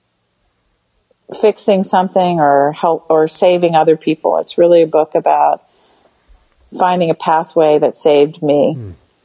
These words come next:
Speaker 1: And it, it made a huge difference in my own life.
Speaker 2: Hmm. That's good. And I think that's where the best stuff comes from.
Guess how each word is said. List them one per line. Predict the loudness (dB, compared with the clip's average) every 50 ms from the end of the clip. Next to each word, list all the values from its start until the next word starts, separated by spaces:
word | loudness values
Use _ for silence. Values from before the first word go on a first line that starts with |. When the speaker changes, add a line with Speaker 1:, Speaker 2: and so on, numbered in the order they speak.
| _ _ _ _ _ _ -4
Speaker 1:
And | -2 0 0
it, | -2 -4 -8 _ _ -4
it | -2 0
made | 2 2 2 2 2 -2
a |
huge | -4 -2 0 2 2 2 2 0
difference | -2 -2 0 -2 -6 -6 -6 -4 -4
in | -2 -2
my | 0 0 0
own | 0 0
life. | -2 -4 -6 -6 -6
Speaker 2:
Hmm. | -8 -8 -8 -10 -16 _ _ _ _ _ _ _ _ _ _ _ _ -16 -16
That's | -14 -14 -8
good. | -4 -2 -2 -2 -4 -6 -12 _ _ _ _ _ _ _ _ _ _ _ _ _ _ -6
And | -4 -4
I | -4
think | -4 -4 -4 -4
that's | -4 -4 -4
where | -6 -6
the | -4
best | -4 -6 -6 -6
stuff | -6 -8 -8 -8 -8
comes | -10 -10 -10 -10
from. | -12 -10 -10 -10 -10 -12 -14 -18